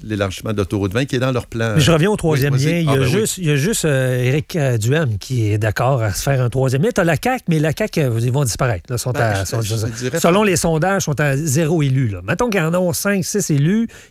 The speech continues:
Speaker 2: ils seront plus, ils seront plus au pouvoir. Le Parti libéral le dit carrément, là, euh, monsieur Pablo, il a dit qu'il n'en voulait pas. Le Parti québécois n'en veut pas non plus. Comment on va s'y prendre, monsieur Blaney ?
Speaker 1: Ben, en fait, je te dirais qu'on va travailler avec les élus en place. Présentement, la caq, euh,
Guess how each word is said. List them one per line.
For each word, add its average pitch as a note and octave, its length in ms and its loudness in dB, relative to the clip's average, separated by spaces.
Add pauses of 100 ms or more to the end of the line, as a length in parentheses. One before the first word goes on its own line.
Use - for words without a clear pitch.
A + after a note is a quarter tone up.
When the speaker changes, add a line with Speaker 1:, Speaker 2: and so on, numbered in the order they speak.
(100)
Speaker 2:
ils F3+ 80 0
seront A3 240 0
plus, B3 120 -2 (120)
ils F#3+ 80 -6
seront F#3+ 180 0
plus G#3+ 120 0
au - 40 2
pouvoir. B2+ 400 2 (480)
Le D#3+ 140 2
Parti A3 280 0
libéral F#3+ 460 2
le D#3 140 2
dit D3+ 240 -2
carrément, E3 640 -2
là, G3+ 200 -2
euh, D3+ 120 -4
monsieur D3+ 260 -4
Pablo, D3 480 2
il A#2 100 0
a A#2 60 0
dit G2 100 -6
qu'il B2+ 120 -2
n'en A#2+ 60 0
voulait G#2+ 240 0
pas. A3 380 0
Le D3 140 0
Parti - 320 -6
québécois B2 400 0
n'en A#2 100 2
veut G#2 140 0
pas A#2 140 0
non G#2+ 180 0
plus. A3+ 260 -2 (460)
Comment A#2 220 2
on - 20 2
va B2 80 4
s'y - 160 -4
prendre, F3 220 0
monsieur C3 240 2
Blaney ? G2+ 400 2 (100)
Speaker 1:
Ben, B2 200 -2
en A#2+ 160 -2
fait, A3 200 -6
je - 60 -12
te - 100 -8
dirais G#2 500 -4
qu'on G#2 200 -2
va G2 120 -2
travailler G#2+ 400 -4
avec G2+ 280 -6
les G2 220 -4
élus G2+ 180 -4
en F2+ 120 -2
place. F#2 300 -8
Présentement, A2+ 460 -4
la C3 160 0
caq, - 440 -4
euh, G2 320 -2